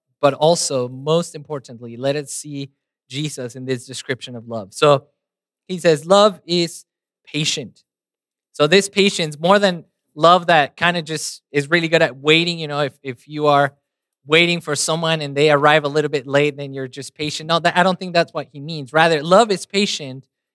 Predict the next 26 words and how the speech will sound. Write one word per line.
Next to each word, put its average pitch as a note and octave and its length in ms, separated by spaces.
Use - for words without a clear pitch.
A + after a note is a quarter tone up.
in D#3 200
that C#3+ 360
it B2 120
doesn't F3 280
matter E3 240
how E3 140
many D#3 200
wrongs D3+ 640
it D3+ 180
receives, C3 880
it C3 140
doesn't D#3+ 340
just C#3 420
explode. - 480
It D3 160
doesn't F#3+ 440
pay E3+ 300
back. C3 360
It E3+ 140
is G3+ 220
patient. F3+ 480
It, D#3+ 160
it, F3 240
it, E3+ 160
it, E3+ 180
it, E3 160